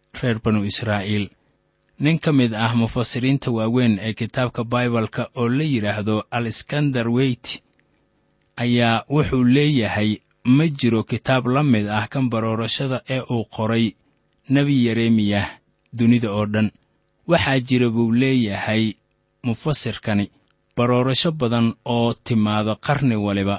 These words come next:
oo waxay saamaysaa waddan waliba. Laakiinse lama arag qoraa ama wacdiye lahaa qalbi u barooranaya sida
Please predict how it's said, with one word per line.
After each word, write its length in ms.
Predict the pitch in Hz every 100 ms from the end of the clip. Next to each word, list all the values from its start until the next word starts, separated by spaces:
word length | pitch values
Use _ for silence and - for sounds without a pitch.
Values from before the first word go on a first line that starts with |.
| -
oo 140 | 120 120
waxay 280 | 135 120 110
saamaysaa 680 | - 113 110 110 107 110
waddan 380 | 107 120 113 107
waliba. 380 | 104 101 98 95 - _ _ _ _ _
Laakiinse 520 | 123 117 - 143 - 127
lama 280 | 120 131 147
arag 240 | 123 113 110 _ _ - -
qoraa 340 | 123 131 143 -
ama 220 | 117 113
wacdiye 600 | 113 113 113 113 120 135
lahaa 460 | 143 107 - 110 107 _ _ _ _ _ -
qalbi 360 | 156 151 123 120
u 80 | 156
barooranaya 880 | 147 139 123 120 135 131 104 104 107 _
sida 480 | - 143 131 117